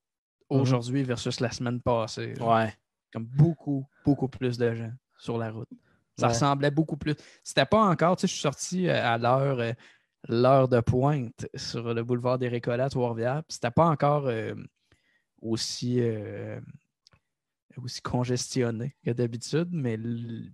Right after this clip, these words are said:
Speaker 2: mais quand même plus que la semaine passée puis les semaines
Speaker 1: Ok.
Speaker 2: d'avant. Euh, ouais, il y a Simon, que ça fait deux, trois fois qu'il nous pose la question. « Avez-vous vu Eden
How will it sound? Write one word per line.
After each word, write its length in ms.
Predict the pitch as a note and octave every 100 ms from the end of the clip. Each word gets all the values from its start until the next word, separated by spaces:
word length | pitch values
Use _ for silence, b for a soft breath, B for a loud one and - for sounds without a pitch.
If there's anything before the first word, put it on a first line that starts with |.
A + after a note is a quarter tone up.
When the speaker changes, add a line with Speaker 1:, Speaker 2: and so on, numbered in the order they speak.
| B2+
Speaker 2:
mais 220 | B2 A#2+
quand 180 | C#3+ D3
même 160 | D3
plus 320 | C#3 C#3 C#3 -
que 100 | A#2
la 100 | A2
semaine 200 | A#2+ A#2+
passée 420 | A2+ A2 - B2+
puis 100 | -
les 160 | A#2+ A2
semaines 220 | - A#2
Speaker 1:
Ok. 200 | A2 A2
Speaker 2:
d'avant. 240 | A2+ - D3 _ _ _ _ _ _ _ _ _ _ _ _ _ _ _ _ _ _ _ - b b b -
Euh, 240 | A#2+ B2 B2
ouais, 220 | D3 A#3+
il 40 |
y 40 | D#3+
a 60 |
Simon, 480 | C3+ - F#3+ A#3+ D4+
que 100 | F#3+ C#3
ça 100 | B2+
fait 120 | D#3+
deux, 140 | A3+
trois 180 | A#3+ G#3
fois 140 | A#3
qu'il 100 | G#3+
nous 60 | C#3+
pose 180 | C#3+ D3
la 80 | C3+
question. « 360 | B2 - F#3+
Avez-vous 320 | E3+ C3+ C#3 D#3+
vu 200 | A3+ C#4
Eden 380 | C#3 C3+ D#3 C3+